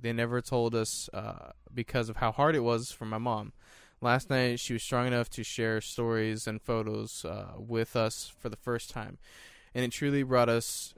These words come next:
uh, even closer together as a family. This is a Christmas we'll never forget, and yes, we all got excited to get our test results. Merry Christmas, everyone.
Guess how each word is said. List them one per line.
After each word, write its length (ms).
uh, 220
even 360
closer 600
together 400
as 100
a 60
family. 480
This 240
is 100
a 60
Christmas 540
we'll 140
never 220
forget, 440
and 200
yes, 380
we 380
all 160
got 160
excited 500
to 100
get 140
our 60
test 340
results. 680
Merry 160
Christmas, 420
everyone. 320